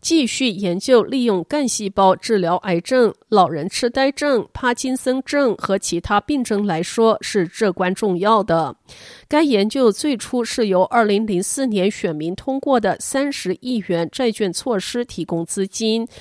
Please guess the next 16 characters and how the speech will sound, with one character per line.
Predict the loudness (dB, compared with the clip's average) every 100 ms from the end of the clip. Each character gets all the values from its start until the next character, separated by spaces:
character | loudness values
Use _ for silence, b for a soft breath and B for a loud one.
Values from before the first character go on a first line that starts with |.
| B B
这 | 2
项 | 2 0 -4
措 | 0 0
施 | 0 2 2 2 _
获 | _ 2
得 | 2 2
了 | 2 2
百 | 0 -4 -4
分 | -4 -4
之 | -2 -4
五 | -4 -4
十 | -4 -6
九 | -2 -4
的 | -2 -4
选 | -4 -8
票。 | -6 0 0 0